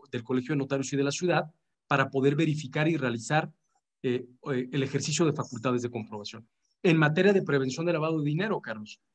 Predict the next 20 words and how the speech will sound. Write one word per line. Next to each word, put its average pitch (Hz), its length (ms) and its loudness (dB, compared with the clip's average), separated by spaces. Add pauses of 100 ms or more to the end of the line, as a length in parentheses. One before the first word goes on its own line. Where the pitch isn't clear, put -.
(200)
los 135 160 0
notarios 165 360 2
podemos 165 360 0
realizar 160 360 -2
un 175 140 0
análisis 156 460 -4
efectivo 143 800 0 (320)
de 151 120 0
los 180 160 0
usuarios 165 340 0
de 165 80 0
los 139 140 -2
servicios 180 600 -2 (300)
para 135 180 2
determinar 135 540 2
procesos 160 500 -2
y 156 40 -2
periodos 147 360 2
de 165 60 2
acumulación, 131 800 -2